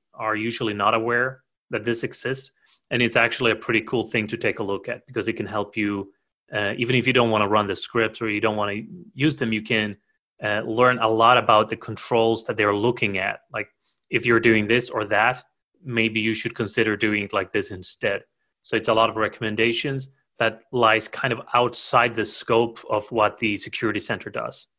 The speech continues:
Um, so what I also like about it is when I run it, I can aggregate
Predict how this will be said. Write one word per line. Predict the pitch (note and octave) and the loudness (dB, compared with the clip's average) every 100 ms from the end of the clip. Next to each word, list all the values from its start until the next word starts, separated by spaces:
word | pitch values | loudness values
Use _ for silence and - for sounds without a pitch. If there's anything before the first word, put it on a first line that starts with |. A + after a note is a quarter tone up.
| _ _ - | _ _ -4
Um, | A#2 A2 G#2+ G#2+ G#2+ _ _ _ - | -2 0 -2 -4 -10 _ _ _ -12
so | - C3 A#2 A#2 | 2 6 8 6
what | A#2+ A#2 | 4 4
I | |
also | B2 B2+ B2 | 6 4 4
like | A#2 A#2 | 4 2
about | B2+ C3+ C#3+ | 4 4 4
it | C#3+ - | 0 -4
is | B2 A#2 A2 - - _ _ _ | 0 2 0 -4 -16 _ _ _
when | A#2 A#2 A#2+ | 0 4 4
I | A#2 | 4
run | A2 A2 B2+ | 4 4 4
it, | D#3 - - | -2 -8 -2
I | A#2 A#2 | 0 0
can | - C3+ | -2 -4
aggregate | C3+ A#2+ B2 B2 A#2 A2 G#2+ - | 0 0 2 0 2 0 0 -8